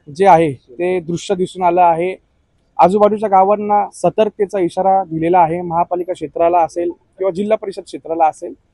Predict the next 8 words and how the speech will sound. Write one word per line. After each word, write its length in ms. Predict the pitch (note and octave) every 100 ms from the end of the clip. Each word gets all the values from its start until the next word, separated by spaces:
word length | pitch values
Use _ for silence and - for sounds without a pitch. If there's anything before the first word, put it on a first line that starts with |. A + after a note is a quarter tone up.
| _ _ _ _ _ F3
नेमका 520 | A3 A#3+ D4+ D#4 - - _ _ _ _ _ _ -
आपण 220 | - A#3+
आयटीआय 340 | G#3+ G3+ A#3+ A3+
सिग्नललाही 480 | G3 G3+ G#3+ A3+
गेला, 160 | G3 F#3+
तिथेही 320 | F#3 F3+ G#3
पाहणी 340 | G#3 F#3 F3+ F#3+
केली, 300 | F3 F3